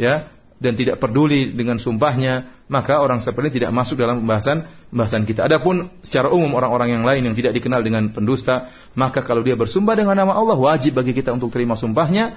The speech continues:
ya. Kenapa? Karena kita mengagungkan Allah Subhanahu wa taala. Barang siapa yang tidak ridho, tidak terima dengan sumpah dengan nama Allah,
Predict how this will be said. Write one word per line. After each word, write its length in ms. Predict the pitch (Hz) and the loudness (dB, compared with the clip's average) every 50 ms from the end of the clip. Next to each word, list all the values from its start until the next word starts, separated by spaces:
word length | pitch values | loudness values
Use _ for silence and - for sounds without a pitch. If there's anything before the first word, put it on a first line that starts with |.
| - - - - - | -16 -20 -20 -10 -2
ya. 320 | 120 123 156 156 - - - | 0 0 0 -2 -6 -12 -10
Kenapa? 320 | - - 135 147 135 - | -6 -2 -2 -2 -2 -2
Karena 320 | 127 - 123 120 127 127 123 | -4 -4 -2 -2 -4 -4 -4
kita 160 | 120 110 123 | -2 -2 -2
mengagungkan 480 | 120 117 110 107 110 117 113 113 107 | -2 0 0 0 0 0 0 0 0
Allah 200 | - 117 110 107 101 | 0 0 0 -2 -2
Subhanahu 420 | - 107 107 101 101 101 101 98 | -2 -4 -4 -4 -2 -4 -4 -6
wa 40 | 95 | -6
taala. 260 | - - - 101 104 135 | -4 -6 -4 -2 0 0
Barang 160 | 175 214 202 | 0 0 2
siapa 240 | 208 233 240 240 220 | 0 0 0 0 -2
yang 80 | 185 | -2
tidak 240 | 170 180 170 156 151 | 0 0 0 2 2
ridho, 160 | 175 185 165 | 2 2 2
tidak 240 | - 156 139 - - | 0 0 -2 -2 0
terima 240 | 156 156 143 139 127 | 0 0 0 0 0
dengan 160 | 123 120 117 | 0 -2 -2
sumpah 240 | 110 160 143 123 123 | -2 -2 -2 -2 -2
dengan 240 | 117 113 113 110 107 | -2 -2 -2 -2 0
nama 160 | 107 101 110 | -2 -2 0
Allah, 240 | 160 185 196 190 | 0 0 0 0